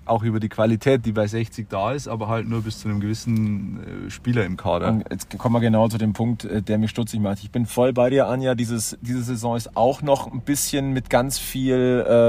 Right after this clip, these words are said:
Speaker 2: äh, Glück behaftet. Einfach bin ich voll da. Aber wir wissen ja, was der Kader zum Leisten imstande ist.
Speaker 1: Ja.
Speaker 2: Und da habe ich heute mein gewaltiges Problem damit, wie man es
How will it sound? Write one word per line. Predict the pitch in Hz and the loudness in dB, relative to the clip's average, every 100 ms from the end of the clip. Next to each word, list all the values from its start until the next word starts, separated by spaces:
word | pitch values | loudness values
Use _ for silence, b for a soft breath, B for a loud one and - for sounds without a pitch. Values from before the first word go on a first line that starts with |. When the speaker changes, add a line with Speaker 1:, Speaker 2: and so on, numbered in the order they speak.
| 117 101 - | 6 2 -4
Speaker 2:
äh, | 104 - | -10 -4
Glück | 135 165 - - _ - | -2 -2 -6 -16 _ -2
behaftet. | 123 127 139 - 156 - | 4 4 4 0 -6 0
Einfach | 139 147 147 | 0 2 -2
bin | 131 135 | 0 -4
ich | 127 - | -4 -6
voll | - 131 | -2 0
da. | 135 110 117 170 B B B B B - - | 2 2 2 -2 B B B B B -20 2
Aber | 113 131 143 120 127 180 196 - - - - - - | 6 6 6 4 4 2 -6 -16 -20 -20 -20 -20 -8
wir | 131 131 | -2 0
wissen | 131 160 190 | 0 -2 -4
ja, | 165 135 | 0 2
was | 131 - | 2 0
der | 113 | -6
Kader | - 127 135 151 | 2 4 4 2
zum | - 127 | -2 -4
Leisten | 113 117 135 - | 2 4 2 -2
imstande | 110 113 - 123 120 | -8 -2 0 2 0
ist. | 104 107 | -2 -6
Speaker 1:
Ja. | - | -4
Speaker 2:
Und | 107 101 | -4 0
da | - 127 165 | 6 8 6
habe | 170 156 | 4 0
ich | 151 147 | -2 2
heute | 139 131 127 | 2 2 -2
mein | 127 123 | 0 0
gewaltiges | 120 104 117 165 170 190 185 | -2 4 6 6 0 -4 -4
Problem | - 160 131 139 147 | -4 -6 -4 -4 -2
damit, | 143 143 127 | -4 -4 -4
wie | 139 | -2
man | 131 | -2
es | 113 117 - | -2 -4 -4